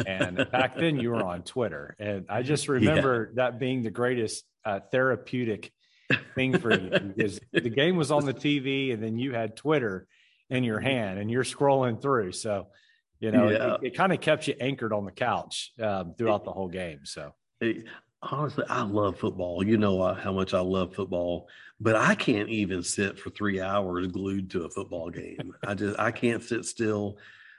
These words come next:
Speaker 2: I've gotta have two or three other things going on at the same time. It, it's just the way I'm wired.
Speaker 1: Amen.
Speaker 2: I don't know. I'm a strange person.
Speaker 1: Well, we have to keep our segments here moving in order to keep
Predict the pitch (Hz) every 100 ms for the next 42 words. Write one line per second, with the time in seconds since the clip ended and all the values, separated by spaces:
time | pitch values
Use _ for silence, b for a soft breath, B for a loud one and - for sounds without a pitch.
0 | B 120 139 127 117 101 107 98 98 92
1 | 85 - - 120 110 110 104 98 95 92
2 | 92 95 92 87 98 92 90 92 92 87
3 | - - 90 87 92 85 85 82 87 _
4 | _ - 107 104 95 - 101 98 92 87
5 | 85 90 90 90 90 92 95 _ _ _
6 | 90 87 104 117 85 82 80 - B B
7 | 117 104 - - 95 90 85 - 85 78
8 | - 80 80 _ _ _ _ _ _ b
9 | b - 131 131 139 160 185 127 120 135
10 | 110 104 147 104 104 92 135 123 110 110
11 | 104 98 101 117 113 117 104 101 - 139